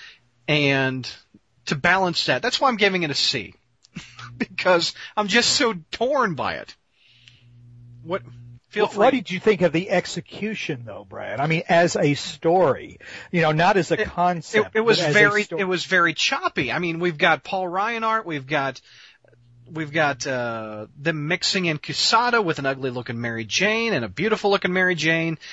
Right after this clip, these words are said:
Speaker 1: It's just very choppy, which is what this whole run has been, which is choppy. It's, it's,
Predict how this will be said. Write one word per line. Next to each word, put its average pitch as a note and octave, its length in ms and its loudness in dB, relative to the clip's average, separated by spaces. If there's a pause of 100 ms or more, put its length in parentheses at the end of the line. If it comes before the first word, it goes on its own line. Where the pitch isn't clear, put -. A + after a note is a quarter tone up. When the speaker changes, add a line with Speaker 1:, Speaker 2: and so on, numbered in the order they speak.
(160)
Speaker 1:
It's E3+ 220 0
just G#3 220 2
very E3 380 4
choppy, C4+ 440 2
which A#2 240 -6
is C3 140 -8
what D3+ 160 -6
this C#3 160 -2
whole C#3+ 180 -4
run B3 240 -2
has C3 160 -2
been, G#2 400 -8
which - 220 -8
is B2 100 -4
choppy. G#2+ 460 -2
It's, C3+ 220 -6
it's, E3 240 -6